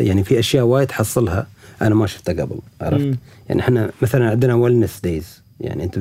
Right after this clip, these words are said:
Speaker 1: عندك إجازة مثلا، إجازة شيء وعشرين يوم في السنة،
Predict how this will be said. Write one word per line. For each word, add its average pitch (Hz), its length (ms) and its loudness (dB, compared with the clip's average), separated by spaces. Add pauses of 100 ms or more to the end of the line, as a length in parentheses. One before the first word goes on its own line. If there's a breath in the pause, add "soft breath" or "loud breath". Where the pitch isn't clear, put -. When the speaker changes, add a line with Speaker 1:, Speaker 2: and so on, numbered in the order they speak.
(120)
Speaker 1:
عندك 113 280 2
إجازة 117 360 2
مثلا، 101 400 0
إجازة 117 560 2 (460 loud breath)
شيء 123 240 2
وعشرين 113 440 2
يوم 113 180 4
في - 80 -6
السنة، 175 360 2